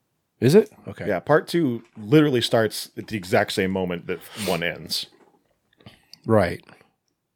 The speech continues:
Speaker 2: And yeah, it's, they, they shoot Michael Myers and he falls off the balcony,
Speaker 1: Mm-hmm.
Speaker 2: and they look over the balcony and he, he's not there.
Speaker 1: Okay. For some reason, I'm rem-,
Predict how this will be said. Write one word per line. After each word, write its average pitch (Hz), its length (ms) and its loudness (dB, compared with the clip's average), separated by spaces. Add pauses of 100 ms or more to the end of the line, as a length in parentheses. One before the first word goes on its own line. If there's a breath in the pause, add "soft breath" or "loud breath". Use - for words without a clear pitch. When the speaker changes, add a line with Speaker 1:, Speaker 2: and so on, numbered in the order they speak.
(220)
Speaker 2:
And 123 100 -2
yeah, 113 100 6
it's, - 80 -2
they, 120 140 2
they 117 180 0
shoot 156 340 2
Michael 131 240 2
Myers 113 360 0
and 101 120 -4
he 98 60 -6
falls 117 320 4
off 110 160 0
the 107 60 -2
balcony, 87 600 0
Speaker 1:
Mm-hmm. 95 320 0
Speaker 2:
and 98 80 -2
they 90 80 0
look 123 240 2
over 104 140 4
the 90 80 -6
balcony 90 360 0
and 85 100 -6
he, 95 120 -6 (100)
he's 95 200 -6
not 80 180 -6
there. - 280 -10 (1000)
Speaker 1:
Okay. 101 400 0 (120)
For 123 180 -6
some 139 220 2
reason, 120 260 2
I'm 104 180 -2
rem-, 104 460 -6